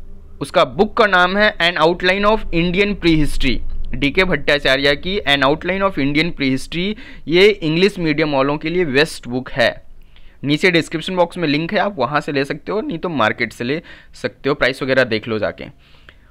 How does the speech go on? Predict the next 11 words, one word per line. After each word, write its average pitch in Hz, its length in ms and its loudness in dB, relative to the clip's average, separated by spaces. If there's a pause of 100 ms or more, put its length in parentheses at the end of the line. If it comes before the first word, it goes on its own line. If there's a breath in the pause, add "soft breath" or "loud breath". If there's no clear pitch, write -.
(140 soft breath)
और 151 320 6
हिंदी 185 340 2
मीडियम 240 320 4
के 240 100 0
स्टूडेंट 214 340 2
अगर 185 180 4
आप 156 240 2
हैं 175 220 2
तो 208 140 2
राधाकांत 190 640 2
वर्मा, 139 400 2